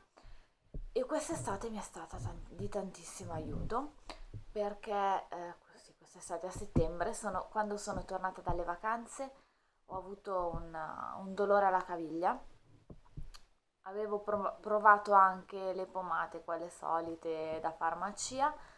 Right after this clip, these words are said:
ma non mi facevano niente. Allora ho detto, "Vabbè, proviamo la Thermotonic, la mia fitopomata." L'ho provata, la mettevo due, due, tre volte al giorno.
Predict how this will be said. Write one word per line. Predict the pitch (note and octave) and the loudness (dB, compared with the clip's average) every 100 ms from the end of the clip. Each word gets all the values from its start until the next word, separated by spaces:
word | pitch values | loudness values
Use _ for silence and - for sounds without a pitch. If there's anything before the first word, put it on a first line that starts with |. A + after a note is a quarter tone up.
| - - _ | -20 -20 _
ma | F#3+ | -12
non | F3+ | -10
mi | F3 | -12
facevano | D#3 - D3+ D#3 D#3 | -14 -12 -10 -10 -12
niente. | C#3 C#3 - C#4 - _ - - _ _ _ | -14 -14 -10 -10 -12 _ -20 -20 _ _ _
Allora | C#4+ B3 A3 G#3+ | 0 6 8 8
ho | |
detto, | G3+ F#3 - G#3+ G#3 | 6 2 0 0 2
"Vabbè, | G#3 A#3+ D#3+ | 4 6 4
proviamo | - A3+ G3 F3 A#3 | 4 4 8 6 8
la | G3 | 4
Thermotonic, | - E3 D#3+ E3 F3+ E3 A#2+ E3 _ E3 E3 - _ _ | 6 4 4 -2 2 2 0 -8 _ -14 -14 -20 _ _
la | E3 E3 D#3+ | -14 -14 -12
mia | F3 F3 | -12 -14
fitopomata." | - E3+ E3 D#3+ E3+ F3 - E3 - _ _ _ _ _ - | -12 -10 -10 -2 0 0 -4 -8 -8 _ _ _ _ _ -6
L'ho | G#3 G#3+ | 0 0
provata, | G#3+ F#3 E3+ F3 G3+ A3+ B3 | 2 2 8 8 8 6 4
la | G3 | 4
mettevo | F3 F3+ - - F3 E3+ E3+ F3 F3 - _ _ | 2 -6 -10 -6 -6 -4 -2 0 0 -4 _ _
due, | E3 F3+ F#3 F#3 F#3 - _ | _ -10 -4 -2 -4 -10 _
due, | F3+ G#3 | -10 -8
tre | G#3 F#3 | -2 0
volte | F3+ F3+ F3 | 4 4 2
al | E3+ | -2
giorno. | D#3+ F3+ G3 G#3+ C4+ D4+ | 0 4 4 4 2 0